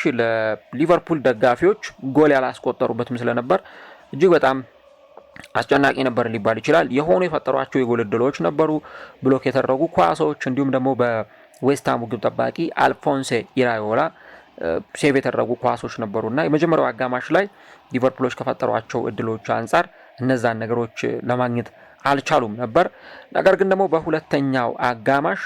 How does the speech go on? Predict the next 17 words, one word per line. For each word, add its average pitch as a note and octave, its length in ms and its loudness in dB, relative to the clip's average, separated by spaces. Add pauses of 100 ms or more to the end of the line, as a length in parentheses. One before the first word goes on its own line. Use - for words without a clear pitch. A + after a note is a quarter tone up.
(120)
አስፈላጊ C3 600 2
በሆነ A#2 260 -4
ደቂቃና A#2+ 560 -2
ወሳኝ C3 340 -4
በሆነ A#2 240 -4
የጨዋታ A#2 400 -4
ክፍለ A#2 240 -4
ጊዜ A#2+ 240 -4
ላይ F3+ 140 2 (400)
ሊቨርፑል C3 440 -2
የመጀመሪያውን A#2+ 680 -2
ጎል E3+ 200 2 (380)
አስቆጥሯል C3 580 0
ማለት G#2+ 260 -4
ነው። G#2+ 120 -10 (120)
እንግዲህ C#3+ 380 -2
ጨዋታው D#3+ 340 0